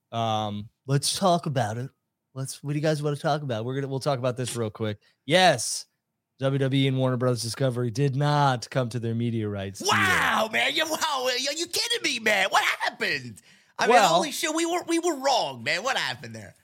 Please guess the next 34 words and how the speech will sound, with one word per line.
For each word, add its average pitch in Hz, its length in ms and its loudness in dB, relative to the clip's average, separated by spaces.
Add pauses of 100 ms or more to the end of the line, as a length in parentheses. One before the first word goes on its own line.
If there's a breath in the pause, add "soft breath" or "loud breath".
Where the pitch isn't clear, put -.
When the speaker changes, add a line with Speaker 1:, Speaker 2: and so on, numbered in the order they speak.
(120)
Speaker 1:
So 262 220 4
we 262 160 2
were 294 300 2
wrong 180 600 4
because 156 360 0
W 165 240 0
W 151 220 -2
E - 20 -2
ended 147 240 -2
up 139 140 0
with 135 160 -2
Netflix. 127 520 -6
Raw 127 280 2
went 131 240 -4
to 139 100 -4
Netflix. 127 680 -6
I 113 80 -6
don't 143 120 -4
think 143 100 -4
anybody 147 240 -2
was 139 160 -2
offering 135 380 0
W 131 180 -4
W 127 140 -6
E 123 40 -6
five 127 280 -2
hundred 127 280 -6
million 123 380 -4
dollars 113 720 -2
and 113 180 -8
ten 123 400 -4
billion 156 720 6 (240)
Speaker 2:
No. 107 240 -4
Speaker 1:
dollars. 131 640 2